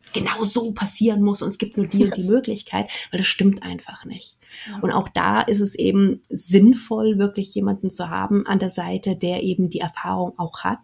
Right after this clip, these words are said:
Speaker 1: und der eben mit einem sel-, mit einem gemeinsam auch gucken kann, okay, was passt denn zu demjenigen tatsächlich? Weil je nachdem, was wir für Mensch sind, was wir für eine Persönlichkeit sind,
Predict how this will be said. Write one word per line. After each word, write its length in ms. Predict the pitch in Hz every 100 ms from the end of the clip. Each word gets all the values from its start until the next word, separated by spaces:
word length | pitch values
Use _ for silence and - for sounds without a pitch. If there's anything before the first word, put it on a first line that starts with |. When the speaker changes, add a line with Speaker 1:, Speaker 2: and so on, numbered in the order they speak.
| - - - -
Speaker 1:
und 180 | 170
der 160 | 185 185
eben 180 | 202 196
mit 180 | 185 -
einem 140 | 180
sel-, 180 | - 175 180
mit 180 | 185
einem 120 | 175 185
gemeinsam 500 | 175 180 185 202 -
auch 260 | 185 196 -
gucken 300 | 202 214 202
kann, 200 | - 185
okay, 220 | 185 180
was 140 | 180 -
passt 400 | - - - 190
denn 100 | -
zu 140 | 170
demjenigen 640 | 175 175 170 175 175 180
tatsächlich? 720 | - - - 170 - - - - - - -
Weil 100 | 180
je 100 | 226
nachdem, 320 | 233 220 214
was 160 | 202
wir 80 | 190
für 140 | - 175
Mensch 320 | 165 190 -
sind, 180 | 247 240
was 180 | 196 -
wir 60 |
für 100 | 165
eine 80 | 165
Persönlichkeit 760 | 156 151 156 151 175 - 180 -
sind, 280 | 202 302